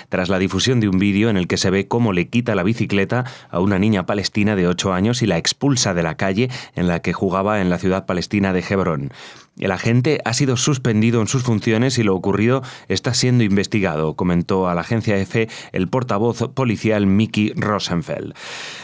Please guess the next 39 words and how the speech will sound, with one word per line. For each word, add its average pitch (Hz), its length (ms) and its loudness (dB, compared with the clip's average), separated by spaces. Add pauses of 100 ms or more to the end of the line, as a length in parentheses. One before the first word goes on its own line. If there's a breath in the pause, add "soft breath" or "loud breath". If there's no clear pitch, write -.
La 113 220 0
Policía 131 300 2
de 139 60 2
Fronteras 127 440 0
está 117 320 -2
recabando 120 580 0
toda 127 260 0
la 123 60 2
información 117 720 0
que 120 160 0
será 107 260 0
entregada 107 520 2
al 98 80 2
Departamento 101 560 0
de 95 80 2
Investigación 95 540 2
Interna 104 520 2 (140)
para 104 160 0
valorar 98 460 0
la 95 300 2
posible 123 420 2
violación 107 600 2 (280 loud breath)
de 92 140 2
las 80 180 -2
normas 123 380 2
por 92 200 -4
parte 110 380 -2
de 98 80 2
la 85 120 -2
gente. 80 480 -2 (380 loud breath)
El 95 140 0
vídeo, 147 280 2
grabado 117 400 2
por 113 140 0
un 127 140 2
voluntario 107 720 2
con 90 420 0
la 87 140 2
cámara 104 440 0